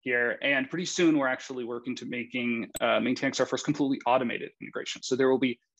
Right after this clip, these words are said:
zero interaction, just like with MaintainX, where you can get MaintainX, um, without speaking to someone, right? You just go hit, "Sign me up, I wanna try this." You'll be able to do the same thing with the integration. So you just go in,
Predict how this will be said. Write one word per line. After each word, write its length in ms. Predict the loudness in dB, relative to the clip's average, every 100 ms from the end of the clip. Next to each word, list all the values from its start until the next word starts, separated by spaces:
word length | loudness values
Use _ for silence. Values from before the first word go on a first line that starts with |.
| _
zero 400 | 0 6 8 8
interaction, 460 | 8 6 4 2 -2
just 160 | -2 -2
like 120 | -2
with 120 | -4
MaintainX, 500 | -6 -6 -2 -4 -4
where 80 | -12
you 40 | -10
can 120 | -6
get 180 | -4 -4
MaintainX, 760 | -4 -6 -6 -2 -2 -2 -12 -14 _ _ _ _ 0
um, 560 | 4 4 4 0 -6 _ _ _ -6
without 280 | 0 0
speaking 300 | 0 -2 2 2
to 60 |
someone, 260 | 4 2 4
right? 120 | 0
You 60 | -2
just 220 | -10 -2
go 260 | 0 0 -4 -10
hit, 120 | -12 _ _
"Sign 300 | -4 0 6
me 100 | 6
up, 100 | 6
I 80 | 0
wanna 140 | -4
try 220 | -2 -2
this." 280 | -2 -6 -14 _ _ 2
You'll 80 |
be 60 | 6
able 120 | 6
to 40 | 4
do 160 | 2
the 80 | 2
same 260 | 0 -4 -6
thing 160 | -6
with 120 | -8 -10
the 120 | -12
integration. 540 | -6 -4 -4 -4 -10 -12 _
So 140 | -6
you 120 | 0
just 180 | 2 4
go 180 | 6 8
in, 280 | 8 6